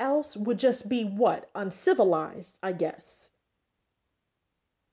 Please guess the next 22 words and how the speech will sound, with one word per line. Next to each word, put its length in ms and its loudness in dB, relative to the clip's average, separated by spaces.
So 260 4
rather 340 4
than 200 2
trying 340 -2
to 120 -2
be 180 2
a 100 6
responsible 840 0
person, 680 -2
because 400 2
let's 280 2
face 400 -6
it, 300 0
a 80 4
majority 500 4
of 120 -2
the 80 -2
world 340 4
is 160 2
just 200 -6
gonna 180 0
do 540 -2